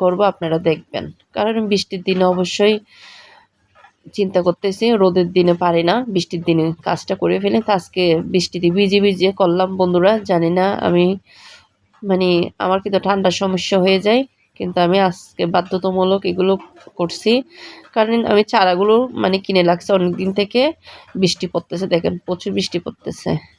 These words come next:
চিন্তা করতেছি না, আজকে আমি একটু করে এগুলো আমি একটু করে আজকে হলুদের ইয়াটা নিয়ে নিচ্ছি। দেখেন ওইখানে বড় মানে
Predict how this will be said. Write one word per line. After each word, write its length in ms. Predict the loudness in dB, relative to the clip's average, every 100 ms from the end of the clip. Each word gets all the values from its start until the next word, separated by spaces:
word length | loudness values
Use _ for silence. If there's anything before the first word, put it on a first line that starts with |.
| _ _ -20 -20 _ _
চিন্তা 220 | -10 -2 -2
করতেছি 320 | -2 -6 -4 0
না, 40 | 2 2
আজকে 220 | -2 -4 -2
আমি 100 | -2
একটু 140 | -4 -6
করে 160 | 0 0 -2 _ _ -10
এগুলো 220 | -6 -2 0
আমি 100 | 0 0
একটু 140 | -4 -4
করে 120 | 0 0
আজকে 260 | -4 -4 -2 -2 -6 _ _ _ _ _ _ -20 -20 _
হলুদের 360 | -4 -4 -2 2 2
ইয়াটা 220 | 2 0
নিয়ে 120 | 0 0 -4 _ -4
নিচ্ছি। 320 | -4 -6 -10 -4
দেখেন 240 | -2 -4 -10 -16 _ _ _ _ _ _ _ _
ওইখানে 300 | -6 0 2 2
বড় 180 | 2 4 2 2
মানে 160 | 0